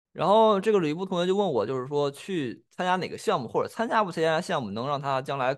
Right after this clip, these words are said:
升到更好的，就是这个博士。这个问题我也去研究了一下这几个项目，但我也没看懂。我给这位同学建议呢，就是说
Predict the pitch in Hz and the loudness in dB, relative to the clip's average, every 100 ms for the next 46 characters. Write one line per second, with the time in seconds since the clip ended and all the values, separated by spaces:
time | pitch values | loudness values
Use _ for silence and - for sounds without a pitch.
0 | - - 151 143 214 185 - - 85 104 | -4 -8 -2 -2 0 -4 -4 -4 -4 -4
1 | 104 101 85 101 92 - - 107 - - | -4 -4 -2 0 -2 -4 -6 -4 -4 -6
2 | _ _ - 240 226 214 190 151 165 175 | _ _ 0 6 8 10 6 4 6 6
3 | 180 165 - _ _ - 139 175 127 143 | 6 2 -4 _ _ -2 4 4 4 0
4 | 117 90 214 233 175 147 143 98 - - | -2 -2 2 4 4 2 -2 -6 -10 -4
5 | 165 113 - 160 - 175 113 131 175 131 | -4 -4 -10 -8 -4 -2 -2 -4 -6 -8
6 | - _ _ 123 156 139 151 160 - 156 | -14 _ _ 0 4 4 4 4 2 -2
7 | 170 185 262 247 190 151 147 139 139 139 | -2 -2 0 2 2 0 0 -2 0 2
8 | 139 143 139 | 2 2 -2